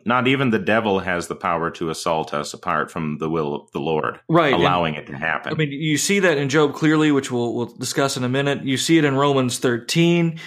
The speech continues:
Speaker 2: You see it when Jesus talks to Pilate. All authority is derived from God because God has given it. And Jesus is talking about this in the context of wicked Jews and violent Romans.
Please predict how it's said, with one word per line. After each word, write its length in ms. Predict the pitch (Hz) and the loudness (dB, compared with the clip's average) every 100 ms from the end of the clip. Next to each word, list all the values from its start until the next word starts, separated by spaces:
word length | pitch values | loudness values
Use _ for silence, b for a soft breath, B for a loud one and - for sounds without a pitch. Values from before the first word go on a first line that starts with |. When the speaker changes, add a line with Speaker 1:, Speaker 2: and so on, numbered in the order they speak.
| B | B
Speaker 2:
You 140 | 131 | -4
see 200 | 131 143 | 0 2
it 80 | 139 | 4
when 160 | 127 123 | 2 0
Jesus 420 | 127 143 139 127 | 2 2 2 0
talks 320 | - 135 131 | 0 0 0
to 100 | - | -4
Pilate. 640 | 120 - 139 156 170 165 - _ _ _ _ _ _ - | -6 -2 0 2 2 0 -8 _ _ _ _ _ _ -2
All 300 | 147 156 151 | 2 4 4
authority 720 | 131 147 147 156 160 160 170 - _ _ _ | 4 4 6 4 2 -2 -6 -14 _ _ _
is 320 | 139 127 117 - | -2 -2 -6 -8
derived 520 | 135 123 123 139 143 | -2 2 4 2 0
from 220 | - 143 120 | -2 -6 -2
God 380 | 120 131 143 | -2 0 -2
because 260 | 131 131 120 | -4 -6 -6
God 220 | 123 123 | -4 -2
has 100 | 123 | -4
given 280 | 120 123 143 | -2 -2 -2
it. 200 | 160 - _ b b b b b _ - | -4 -8 _ b b b b b _ -4
And 240 | 147 139 | -2 0
Jesus 360 | 127 147 147 139 | 2 2 2 -2
is 80 | 127 | -2
talking 240 | 139 143 | 0 2
about 160 | 143 143 | 2 2
this 160 | 147 | 0
in 60 | 135 | 0
the 60 | 123 | -2
context 520 | 139 135 135 135 - | 0 0 2 0 0
of 140 | 113 | 0
wicked 360 | 131 139 123 110 | 0 0 -2 -2
Jews 560 | 123 131 143 151 147 - B B _ | 2 4 4 4 0 -10 B B _
and 320 | 135 123 123 | 0 2 2
violent 400 | 123 131 139 107 | 2 2 2 0
Romans. 640 | 107 123 151 175 175 - | 0 2 2 0 -4 -12